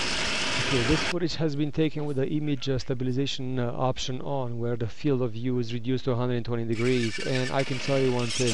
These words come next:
I absolutely hate it. So yes, the picture is a lot smoother, but, uh, you could see so much, uh, less compared to what you were seeing before.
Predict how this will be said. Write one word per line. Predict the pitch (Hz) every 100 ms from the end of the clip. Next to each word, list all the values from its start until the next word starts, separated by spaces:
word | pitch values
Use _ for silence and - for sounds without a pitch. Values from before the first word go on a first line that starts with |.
| 101
I | 120 117 120
absolutely | 113 - 117 107 98
hate | 104 113
it. | 110
So | - - - - - -
yes, | 135 180 185 180
the | 147
picture | 165 165
is | 147 139
a |
lot | 135 135
smoother, | 143 143 156 139 123 117
but, | 120 120 -
uh, | 120
you | 123
could | 131 139
see | - 165
so | - - 151
much, | 139 135 - -
uh, | 120
less | 123 139 110 107 - -
compared | 113 107 123 113
to | 120
what | 117 113
you |
were | 117
seeing | - 135 117
before. | 104 - 135 120